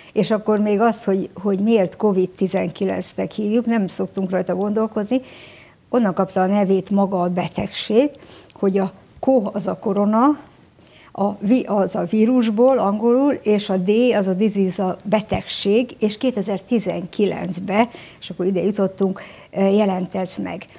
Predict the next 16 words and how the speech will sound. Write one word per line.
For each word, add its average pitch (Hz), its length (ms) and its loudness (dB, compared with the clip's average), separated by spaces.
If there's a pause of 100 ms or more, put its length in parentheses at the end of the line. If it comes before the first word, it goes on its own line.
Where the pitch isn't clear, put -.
(260)
Ez - 160 -4
tulajdonképpen 202 800 2 (100)
eddig, 214 640 2 (140)
ez 220 200 4
a 185 100 -2
vírus 202 680 0 (380)
a 214 160 0 (460)
állatokban 185 920 -2 (640)
volt 185 200 -4
található, 196 880 0
tehát 190 320 -4
ez 196 120 -4
egy 196 80 0
zoonózis, 180 840 -4 (520)
állatok 185 640 -2 (500)
hordozták. 185 920 -2